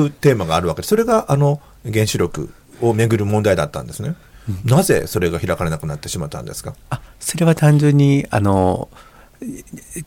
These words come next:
Speaker 2: と、学会すべてを中止にしたという事情で開かれなかったというもの。
Speaker 1: あ、なるほど。学会全部がなくなってしまったんですか？
Speaker 2: はい。ただ、その提案は私たちの社会的責任グループのものではなかったんですけども、実は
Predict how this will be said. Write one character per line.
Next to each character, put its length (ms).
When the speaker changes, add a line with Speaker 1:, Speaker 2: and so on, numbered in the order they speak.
Speaker 2:
と、 100
学 180
会 180
す 140
べ 120
て 100
を 80
中 180
止 180
に 80
し 40
た 120
と 100
い 180
う 80
事 160
情 180
で 140
開 180
か 120
れ 60
な 100
か 120
っ 40
た 80
と 140
い 20
う 40
も 60
の。 60
Speaker 1:
あ、 20
な 0
る 40
ほ 40
ど。 0
学 220
会 80
全 140
部 60
が 60
な 80
く 80
な 60
っ 20
て 60
し 60
ま 60
っ 40
た 80
ん 80
で 40
す 80
か？ 160
Speaker 2:
は 160
い。 80
た 80
だ、 280
そ 140
の 120
提 220
案 180
は 200
私 240
た 80
ち 100
の 140
社 140
会 160
的 120
責 240
任 140
グ 100
ル 140
ー 20
プ 440
の 120
も 120
の 80
で 80
は 60
な 120
か 100
っ 40
た 120
ん 80
で 80
す 100
け 100
ど 120
も、 240
実 280
は 220